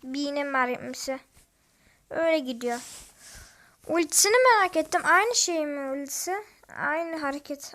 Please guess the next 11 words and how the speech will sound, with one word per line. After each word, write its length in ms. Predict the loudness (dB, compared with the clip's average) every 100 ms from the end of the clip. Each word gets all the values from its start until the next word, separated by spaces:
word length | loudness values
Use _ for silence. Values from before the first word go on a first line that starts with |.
| -8
Aynı. 380 | -6 -6 -10 -12 _ _ _ _ _ _ _ _
Şunu 220 | -14 -10
merak 480 | -4 0 0 0 -4
ettim 320 | -8 -6 -2
de 40 | 0
arkadaşlar. 460 | 0 -4 -8 -10
Şu 220 | -10 -12 -12 -14 -20 -16 -2
dönen 300 | -2 0 -2
şeyi 280 | -2 -2 -4
merak 380 | -6 -6 -8 -8
ettim. 320 | -10 -8